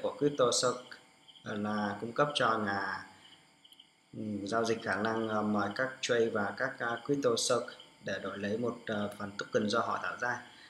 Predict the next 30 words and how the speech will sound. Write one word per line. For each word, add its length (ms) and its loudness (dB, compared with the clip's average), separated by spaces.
và 240 -4
nhận 340 0
thưởng 320 -4
chào 180 0
mừng 380 0
trong 280 0
cái 340 -2
token 240 -2
show, 380 4
token 480 0
để 280 -2
tham 220 -4
gia 180 -2
cái 440 -4
Crypto 240 0
Show. 300 2
Thì 140 -2
vừa 120 0
rồi 200 4
là 220 2
cái 560 -4
thông 200 -2
tin 260 2
về 240 2
cái, 520 -2
ờ, 480 0
phân 160 -2
bổ 220 -2
token 280 6
và 220 0